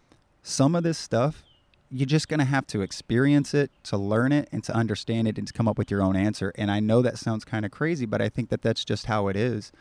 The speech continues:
And that's maybe something that I feel like I have a lot of experience with. Because I was looking for these answers for so long, I just spent the last eighteen years going through <laughs> everything. I tried to experience everything. I'm talking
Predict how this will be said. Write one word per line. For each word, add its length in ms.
And 160
that's 200
maybe 260
something 440
that 100
I 100
feel 300
like 260
I 140
have 400
a 60
lot 260
of 80
experience 560
with. 180
Because 360
I 60
was 180
looking 320
for 100
these 220
answers 360
for 140
so 240
long, 360
I 80
just 180
spent 240
the 60
last 280
eighteen 440
years 540
going 260
through 140
<laughs> 20
everything. 580
I 60
tried 320
to 140
experience 640
everything. 720
I'm 160
talking 580